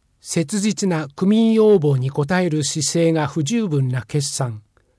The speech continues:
認定に反対。日本共産党杉並区議団、楠山美希。二千十年度は、働く貧困層の広がり、高齢者の社会保険料等の負担増で、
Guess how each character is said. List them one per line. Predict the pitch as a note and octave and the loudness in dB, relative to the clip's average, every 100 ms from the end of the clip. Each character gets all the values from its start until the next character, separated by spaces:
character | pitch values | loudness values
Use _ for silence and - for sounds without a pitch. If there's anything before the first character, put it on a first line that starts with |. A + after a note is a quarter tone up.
| _ - | _ -2
認 | E3 F#3+ | 0 0
定 | F#3+ E3 D#3+ | 0 0 0
に | D3 | 0
反 | D3+ C#3 | 0 -2
対。 | C#3+ C3 G#2+ _ _ _ _ _ _ _ _ _ _ | -2 -6 -6 _ _ _ _ _ _ _ _ _ _
日 | E3 | -2
本 | G#3+ G#3 | 0 0
共 | C#3 E3 | 0 0
産 | C#3+ D#3 D3 | 2 -2 -4
党 | C#3+ C#3 B2+ A#2 | -2 -4 -4 -8
杉 | - F3 G#3 | -4 -2 0
並 | F#3+ F3+ | 0 -2
区 | D3 D3 | -4 -6
議 | D3 | -4
団、 | C3 A#2 G#2 _ _ _ _ _ _ - | -6 -8 -14 _ _ _ _ _ _ -14
楠 | - - A3 | -6 -2 0
山 | F#3+ F3 D#3+ D3 | 0 -2 -6 -4
美 | D#3 | -6
希。 | C#3+ B2+ - _ _ _ _ _ _ _ _ _ _ _ _ _ _ _ - | -6 -14 -18 _ _ _ _ _ _ _ _ _ _ _ _ _ _ _ -6
二 | E3+ | -2
千 | B3 A3+ D#3 | 0 0 -2
十 | D#3 D#3+ | -2 -2
年 | D#3 C#3 | 0 -2
度 | B2+ | -4
は、 | B2 - _ _ _ _ _ | -8 -12 _ _ _ _ _
働 | - E3 A3 G#3+ - | -10 -2 -2 -2 -2
く | E3 | -2
貧 | G#3 G#3+ | -2 -2
困 | - G#3 | 0 0
層 | - C#3+ B2 | 0 -4 -4
の | A#2+ | -6
広 | - C#3+ C#3 | -4 0 0
が | C3 | -2
り、 | B2 C3+ _ _ _ _ _ _ | -6 -14 _ _ _ _ _ _
高 | - A3 | 2 4
齢 | A3 G#3+ | 6 4
者 | D#3+ C#3 | 2 -2
の | C3+ B2 - | -4 -6 -8
社 | - E3 | -6 -4
会 | G#3+ G3+ | 0 0
保 | F#3+ - | 0 0
険 | G#3 F#3+ | 0 0
料 | E3 C#3+ | 0 0
等 | C#3+ F3+ C#3+ | 0 0 0
の | B2 | -4
負 | - | -4
担 | E3+ E3+ | -4 -2
増 | D3+ E3 C#3+ | -2 -2 -2
で、 | B2+ A#2+ | -4 -10